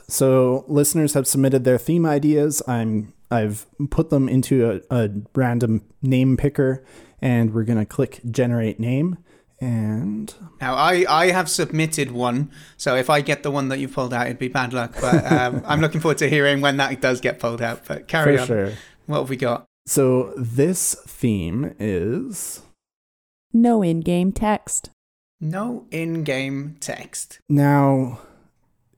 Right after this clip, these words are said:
Speaker 1: to me, that isn't really a theme.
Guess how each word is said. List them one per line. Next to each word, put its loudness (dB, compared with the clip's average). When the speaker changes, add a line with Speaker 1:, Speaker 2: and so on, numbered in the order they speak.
Speaker 1:
to 0
me, 4
that 0
isn't 0
really 0
a -4
theme. -2